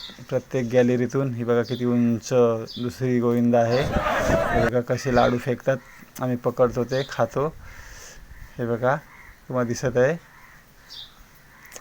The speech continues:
हे बघा कसे चिखलात लोळवतात वगैरे पोरं एकमेकाला, खूप एन्जॉय करतात. आणि बघा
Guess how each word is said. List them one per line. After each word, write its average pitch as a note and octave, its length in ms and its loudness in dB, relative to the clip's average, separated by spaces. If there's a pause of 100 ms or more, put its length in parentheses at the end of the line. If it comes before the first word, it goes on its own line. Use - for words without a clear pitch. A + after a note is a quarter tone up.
(280)
हे C3+ 60 -4
बघा C3 180 6
कसे B2+ 260 -2
चिखलात C3 440 2
लोळवतात B2 480 4
वगैरे B2 320 4
पोरं A#2+ 280 2
एकमेकाला, A#2+ 800 4 (920)
खूप F3 240 2
एन्जॉय C3 360 8
करतात. B2+ 400 8 (3500)
आणि C3+ 120 -4
बघा B2+ 300 0